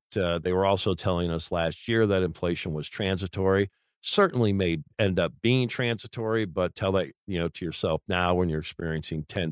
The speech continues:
fifteen, twenty percent inflation rates. And, you know, go back to two thousand and eight when, you know, we were told, uh, by the Fed chair at the time that, uh, subprime housing just couldn't, you know, affect the overall market,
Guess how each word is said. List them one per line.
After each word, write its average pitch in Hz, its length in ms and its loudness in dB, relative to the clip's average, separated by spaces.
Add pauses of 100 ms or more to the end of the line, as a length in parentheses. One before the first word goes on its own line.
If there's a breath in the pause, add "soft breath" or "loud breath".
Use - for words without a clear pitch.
fifteen, 78 400 -6
twenty 90 300 -6
percent 87 480 -6 (400)
inflation 110 580 0
rates. 101 420 2
And, 78 280 -4
you 92 120 -4
know, 85 60 -2
go 87 160 2
back 82 380 0
to 80 300 -4
two - 200 -6
thousand 78 500 -4
and 69 200 -10
eight 104 360 0 (180)
when, 82 640 0
you 87 100 -2
know, 80 100 0
we 87 140 0
were 82 140 0
told, 82 600 2 (120)
uh, 78 240 0
by 85 160 -2
the 85 80 -6
Fed 90 260 0
chair 87 240 -2
at 78 120 -4
the 76 60 -6
time 131 520 0
that, 95 260 2 (180)
uh, 87 220 0
subprime 87 540 -2
housing 92 480 0 (280)
just - 300 0
couldn't, 120 400 2 (320)
you 104 80 -2
know, 95 240 2
affect 98 720 -2
the 95 140 2
overall 92 440 4
market, 90 540 0